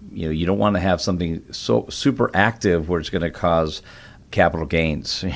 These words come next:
<laughs> or capital, you know, short-term gains, long-term gains, short-term losses, long-term losses. So you wanna be very careful with, uh, trading, um, too actively in those kind of situations. But we're also seeing, so the investment portfolios are gonna be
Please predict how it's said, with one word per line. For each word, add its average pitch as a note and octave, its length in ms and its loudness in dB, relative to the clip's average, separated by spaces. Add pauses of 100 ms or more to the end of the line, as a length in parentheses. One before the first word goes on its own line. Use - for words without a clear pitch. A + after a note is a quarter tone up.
<laughs> D#2 200 -6
or D#2 220 0
capital, E2+ 440 0
you E2 60 0
know, D2 220 0 (240)
short-term G2 460 2
gains, E2+ 420 2
long-term F2 500 0
gains, E2 320 2
short-term E2 380 -4
losses, D#2+ 440 0
long-term D#2+ 340 -2
losses. - 420 -2 (320)
So - 120 2
you A2 140 8
wanna D3 180 6
be A2 140 6
very G#2 280 6
careful F#2 680 4
with, E2+ 500 2
uh, D#2 180 2
trading, F#2 640 2 (400)
um, D2+ 360 0
too D#3+ 240 4
actively E2+ 540 4
in D2+ 80 4
those D#2 180 4
kind E2 180 0
of C#2+ 60 -2
situations. E2 800 0 (440)
But C3+ 120 8
we're C#3 160 10
also E3+ 220 6
seeing, A2 300 2
so A#2+ 140 4
the A2 140 6
investment A2 480 6
portfolios G2+ 460 6
are G2 40 0
gonna G2 80 2
be F2 200 0